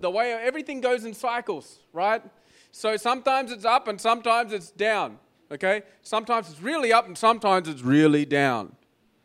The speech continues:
Now, if you're deriving your self-worth and your self-esteem from your work,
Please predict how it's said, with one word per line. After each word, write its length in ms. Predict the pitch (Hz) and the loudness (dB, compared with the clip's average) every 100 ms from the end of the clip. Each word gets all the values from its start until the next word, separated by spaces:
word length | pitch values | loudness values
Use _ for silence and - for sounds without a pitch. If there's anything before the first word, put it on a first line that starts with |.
| _ _ - | _ _ -14
Now, 180 | 180 180 | -6 -4
if 100 | 185 | -4
you're 160 | 226 269 | -4 -2
deriving 500 | 240 247 262 262 240 | 0 4 4 2 0
your 140 | 247 | -2
self-worth 960 | - 269 262 220 247 240 190 262 - _ _ _ _ _ _ _ _ _ - | 0 0 0 0 0 2 2 0 -8 _ _ _ _ _ _ _ _ _ -8
and 140 | 190 | -2
your 140 | 220 | 0
self-esteem 840 | 233 269 262 233 208 277 269 220 220 | 0 0 0 -2 -6 -2 -2 -2 -6
from 220 | 220 214 | -8 -2
your 160 | 214 202 | 0 2
work, 500 | 247 247 220 226 | 4 4 2 -2